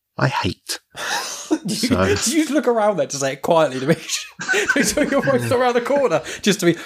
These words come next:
Speaker 2: "Well, gotta make sure it's really safe before he says anything bad about the house." <laughs>
Speaker 1: Yeah, before it falls down on top of me.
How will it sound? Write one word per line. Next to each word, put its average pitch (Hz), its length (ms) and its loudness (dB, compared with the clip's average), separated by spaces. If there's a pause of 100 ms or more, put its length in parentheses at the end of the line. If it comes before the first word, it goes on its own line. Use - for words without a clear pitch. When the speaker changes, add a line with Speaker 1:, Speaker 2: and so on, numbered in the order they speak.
(140)
Speaker 2:
"Well, 104 100 -8
gotta 104 140 -4
make 110 140 -2
sure 113 160 0
it's 113 80 -6
really 117 380 0
safe 156 360 2
before 220 300 0
he 214 80 0
says 190 240 2
anything 175 320 2
bad 175 200 6
about 156 200 2
the 143 60 2
house." 143 380 2
<laughs> - 720 -4
Speaker 1:
Yeah, 127 140 6
before 110 220 2
it - 60 -2
falls 131 440 4
down 110 200 4
on 113 140 6
top 127 240 0
of 104 100 4
me. 95 140 4